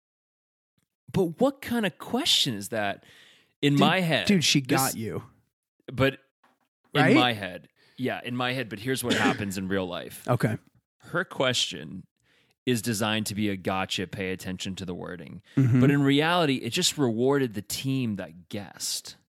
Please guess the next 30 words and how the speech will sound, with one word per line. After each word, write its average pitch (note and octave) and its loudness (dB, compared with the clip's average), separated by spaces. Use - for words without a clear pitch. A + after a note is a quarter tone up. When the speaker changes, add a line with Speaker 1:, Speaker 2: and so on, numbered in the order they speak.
Speaker 1:
The E3+ 0
other C4 0
team D3+ 0
admitted G#2 0
they G2 0
d-, G2+ -6
had G#2 -4
no G#2+ -2
idea, F#2+ -10
so - -10
they F#2+ -8
just G3 8
Speaker 2:
Oh, F#3 8
so E3+ 8
Speaker 1:
guessed. D3+ 6
Speaker 2:
they, F3+ 6
they D#3 4
didn't D#3 4
actually C#3+ 0
get D#3 0
you. B2+ -2
Like, C3+ -2
so - 4
now C#3+ 4
you're C#3 4
talking C#3+ 2
with C3 2
the C3+ 2
other C3 0
team? F3+ 2